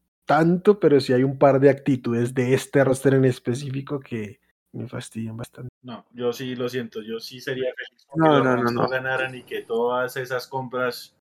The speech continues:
Speaker 2: terminaran en nada. Pero no sé, o sea, es que tengo esa sensación y, y, y, y me quedo pensando en eso que dije, que, que San Francisco-Cincinnati, miren que, que no debería ser un duelo como tan, tan célebre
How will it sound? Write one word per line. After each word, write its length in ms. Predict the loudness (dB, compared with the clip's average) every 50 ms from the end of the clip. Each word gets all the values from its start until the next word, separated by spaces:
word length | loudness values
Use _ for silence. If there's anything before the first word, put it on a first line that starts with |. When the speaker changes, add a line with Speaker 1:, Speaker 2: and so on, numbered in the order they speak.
| _ _
Speaker 2:
terminaran 520 | -12 -10 -8 -8 -8 -8 -6 -6 -6 -6 -6
en 120 | -8 -8
nada. 260 | -10 -12 -14 -16 _ _ _ _ _ _ _ -16 -16 -16 -16 -20 -16 -14 -12 -12 -12 -14 -16 _ -20 -20 -20 _ _ _
Pero 340 | 0 0 2 4 4 2 2
no 160 | 2 0 0 0
sé, 200 | 2 2 2 2
o 60 | 4
sea, 180 | 2 2 0 0
es 100 | -4 -10
que 120 | -16 -12
tengo 260 | -8 -8 -4 -4 -4
esa 160 | -2 -2 -2
sensación 580 | -2 -2 -6 -4 -2 -2 -2 -2 -2 -6 -6 -6
y, 40 | -6 -8
y, 420 | -6 -4 -4 -4 -4 -6 -8 -10 -12 -18 -20 -20 -18
y, 180 | -18 -14 -12 -12
y 180 | -12 -12 -10
me 160 | -6 -6 -6 -4
quedo 200 | -4 -6 -4 -4
pensando 380 | -6 -6 -4 -4 -4 -4 -6
en 60 | -8
eso 160 | -8 -10 -8 -6
que 100 | -4 -4
dije, 340 | -4 -2 -4 -6 -8 -8
que, 300 | -8 -4 -4 -4 -4 -8 _ _ _ _ _ _ _ _
que 100 | -8 -4
San 160 | -4 -4 -4
Francisco-Cincinnati, 1000 | -4 -4 -4 -6 -8 -8 -6 -6 -6 -6 -6 -6 -6 -4 -4 -6 -6 -6 -10 -10
miren 280 | -8 -6 -6 -8 -8 -8
que, 260 | -6 -6 -6 -6 -8 _ _
que 120 | -6 -6 -2
no 80 | 0
debería 240 | 0 0 0 0 0
ser 160 | 0 0 -2
un 80 | -2 -4
duelo 220 | -4 -4 -4 -4
como 260 | -4 -4 -6 -6 -4 -2
tan, 460 | -2 -2 -2 -4 -6 -10 -10 -12 _ _ _ _ _ _ _
tan 160 | -10 -10 -6
célebre 600 | -2 -2 0 2 2 2 2 0 0 -2 -2 -6